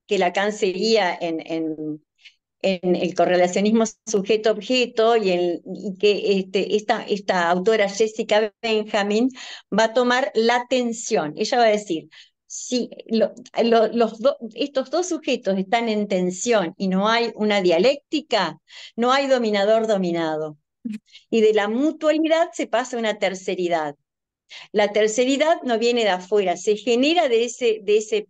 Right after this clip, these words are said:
vínculo mutual. Entonces, ella propone una teoría del poder sin dominación, porque el, el poder, no es que el poder es malo, el poder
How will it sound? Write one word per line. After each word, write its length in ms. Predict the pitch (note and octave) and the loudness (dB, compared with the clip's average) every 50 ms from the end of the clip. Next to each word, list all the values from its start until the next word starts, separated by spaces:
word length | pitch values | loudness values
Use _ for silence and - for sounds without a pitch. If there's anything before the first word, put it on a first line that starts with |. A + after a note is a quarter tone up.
| _ _ | _ _
vínculo 580 | F3+ G3+ A#3 B3 A#3+ A#3 A#3 A#3 A3 G#3 F#3 F3+ | -6 -4 -2 -2 -2 -2 0 2 2 2 2 0
mutual. 600 | F3+ F3 E3 - F3+ F3+ E3+ D#3+ D3+ C#3+ C#3+ D3 _ _ _ _ _ _ _ _ _ _ _ _ _ _ _ _ _ _ _ _ _ _ - - - - - _ _ _ | -2 -6 -4 -2 0 0 0 0 0 -4 -8 -12 _ _ _ _ _ _ _ _ _ _ _ _ _ _ _ _ _ _ _ _ _ _ -20 -20 -18 -20 -20 _ _ _
Entonces, 580 | B3 B3 A#3+ B3 C4+ B3+ A3+ G3 F#3 G3 F3+ F3+ | 0 0 2 2 2 2 2 0 -2 -4 -2 0
ella 280 | A3+ A#3+ A3+ C4+ A#3+ - | 0 2 2 0 0 2
propone 560 | B3+ C4+ C4 C4+ D4+ D4 C4+ B3+ B3+ B3+ C4 | 0 0 2 2 2 2 2 2 0 -2 -2
una 320 | - A#3 A#3+ A#3+ A#3 A#3 A#3 | -2 0 2 2 2 0 0
teoría 760 | A#3+ A3+ A3 A3 A3 A#3 C4+ B3+ A3 F#3 E3 E3 E3 E3 - _ _ _ _ _ _ _ - - _ _ _ _ _ | 0 2 4 4 4 2 2 0 2 2 2 0 0 -4 -10 _ _ _ _ _ _ _ -20 -20 _ _ _ _ _
del 380 | F#3+ F#3 G#3 G#3 G#3 F#3+ F#3 F#3 | 0 2 4 4 4 2 0 2
poder 520 | C4 C#4 D4+ D4+ C#4 C4 C4 C#4 F#4 G4+ - _ _ _ _ _ _ _ _ _ _ _ _ | 2 2 4 4 4 4 2 2 0 -6 -14 _ _ _ _ _ _ _ _ _ _ _ _
sin 520 | - - - - E4+ F#4 G#4+ G#4+ G#4 E4 | -20 -14 0 2 2 4 4 2 0 0
dominación, 920 | A#3 A3+ G3 F#3+ F3+ F3 E3+ E3+ - - F#3 E3 D3 D3 D3 D3 D3 D3 _ _ _ _ _ _ _ _ _ _ _ _ _ _ _ _ | 0 0 0 0 0 -2 -2 -4 -6 -4 -4 -4 -4 -4 -6 -10 -12 -16 _ _ _ _ _ _ _ _ _ _ _ _ _ _ _ _
porque 360 | G3 G3 G3 F#3+ G3 G3 - - | 0 0 0 0 -4 -4 -2 0
el, 240 | G#3 G#3 G#3 - _ _ | 0 0 0 -2 _ _
el 200 | G3+ F#3+ F#3 F#3+ | -2 -2 0 2
poder, 540 | G#3 G3+ G#3+ A3 A#3+ B3 A#3 A#3 B3+ B3+ C4 | 2 2 4 4 4 4 4 2 0 -2 -6
no 80 | G3+ G#3+ | -6 -6
es 100 | C4 C4+ | -6 -4
que 80 | - A3 | -4 -4
el 100 | G#3 G#3 | -4 -4
poder 320 | G#3 G3+ F#3+ F#3 F#3+ G3 F#3+ | -4 -2 -2 -2 -2 -4 -4
es 120 | F#3 F#3 | -6 -6
malo, 440 | F#3 F#3+ F3+ F3 E3 D#3 D3+ D3 - - | -4 -4 -2 -2 -2 -4 -6 -8 -8 -4
el 180 | G3 F#3 F#3 | -6 -6 -4
poder 480 | F#3 F#3 F#3 G3 A3 G#3 F3 D#3 B2+ | -4 -4 0 2 2 2 0 -2 -6